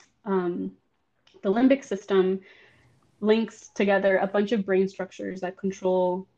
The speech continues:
our emotional responses, such as pleasure, like when you eat chocolate or you kiss someone. Um,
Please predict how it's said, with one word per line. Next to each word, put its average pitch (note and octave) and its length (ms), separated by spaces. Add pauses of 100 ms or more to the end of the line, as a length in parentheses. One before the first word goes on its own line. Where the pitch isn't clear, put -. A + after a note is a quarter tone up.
(100)
our F#3+ 160
emotional F#3+ 480
responses, F#3 840
such F#3+ 260
as F#3 120
pleasure, A3+ 540 (180)
like G3 160
when F#3 120
you F#3+ 80
eat F#3 140
chocolate G#3+ 520
or F#3+ 80
you F3+ 120
kiss - 260
someone. G3 540 (680)
Um, F#3+ 540